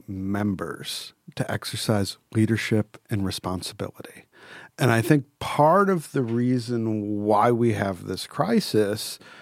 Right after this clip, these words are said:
why we have, you know, certain members that,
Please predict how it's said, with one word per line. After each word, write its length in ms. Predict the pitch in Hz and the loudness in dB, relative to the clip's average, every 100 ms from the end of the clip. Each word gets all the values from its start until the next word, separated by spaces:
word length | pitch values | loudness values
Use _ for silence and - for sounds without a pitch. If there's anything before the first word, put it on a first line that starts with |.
| - - | -20 -12
why 440 | 107 110 110 135 | 0 4 6 6
we 240 | 151 147 135 | 8 8 6
have, 760 | 127 120 113 107 104 101 - _ _ | 6 4 4 4 2 0 -8 _ _
you 140 | 123 | -2
know, 240 | 95 85 - | -2 -8 -10
certain 460 | - 143 143 123 113 | 0 2 2 2 2
members 800 | 110 110 107 104 104 101 95 | 4 4 4 4 2 0 -4
that, 680 | - 98 107 104 98 98 95 | -10 -2 0 2 2 0 -4